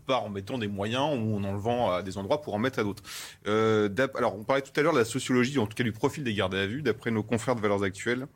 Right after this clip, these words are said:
les premiers gardes à vue, vous avez dix-huit Algériens, deux Tunisiens, deux Marocains, neuf Français, dont sept avec des noms maghrébins ou africains. Encore une fois, les chiffres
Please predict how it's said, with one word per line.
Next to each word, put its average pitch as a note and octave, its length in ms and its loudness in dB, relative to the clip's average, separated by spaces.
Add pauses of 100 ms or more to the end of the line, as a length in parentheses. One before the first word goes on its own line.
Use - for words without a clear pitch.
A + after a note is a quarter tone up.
(140)
les G2+ 80 -4
premiers A#2+ 260 2
gardes A2 220 2
à G#2 160 4
vue, A2 100 -6
vous B2 180 -4
avez F#2+ 160 -2
dix-huit A2 320 -6
Algériens, G#2 520 0 (320)
deux A#2 240 -2
Tunisiens, A2 500 -2 (240)
deux G2+ 180 0
Marocains, A2 540 0 (300)
neuf A#2 220 2
Français, A#2+ 380 -2
dont G#2 160 -4
sept - 460 -2
avec F#2+ 140 -10
des G2 100 -4
noms G#2+ 180 -4
maghrébins G2 540 -4
ou G2 100 -6
africains. - 300 -12 (460)
Encore G#2+ 260 0
une G#2 60 0
fois, A2+ 280 2
les G2 120 -6
chiffres A2 320 -8